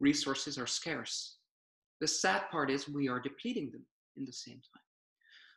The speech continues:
Now, there is a vast abundance of energy available on Earth.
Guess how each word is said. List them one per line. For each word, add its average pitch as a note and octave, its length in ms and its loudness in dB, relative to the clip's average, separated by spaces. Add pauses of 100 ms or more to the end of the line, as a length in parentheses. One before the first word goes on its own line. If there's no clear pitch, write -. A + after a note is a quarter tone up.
(340)
Now, F#3+ 420 2 (1040)
there F3+ 260 4
is G#3 500 4 (480)
a E3 120 -4 (200)
vast G#3+ 540 -2
abundance C#3+ 960 -4
of D3 220 -4
energy C#3 520 -4
available C3 600 -4
on B2+ 340 -4
Earth. A#2+ 200 -6